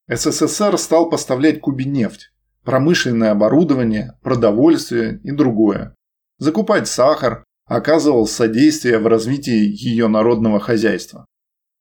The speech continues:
В следующем году была достигнута договорённость об оказании правительству Кубы помощи военной техникой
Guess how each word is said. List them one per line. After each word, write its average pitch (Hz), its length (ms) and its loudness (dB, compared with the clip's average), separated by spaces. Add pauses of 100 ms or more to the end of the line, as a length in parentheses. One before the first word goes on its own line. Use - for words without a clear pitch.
(680)
В - 80 -16
следующем 160 520 2
году 110 320 0
была 135 280 2
достигнута 135 600 -2
договорённость 117 840 2
об 127 220 -2
оказании 131 540 2
правительству 123 720 -2
Кубы 151 360 0
помощи 165 440 -2
военной 139 560 -2
техникой - 760 -6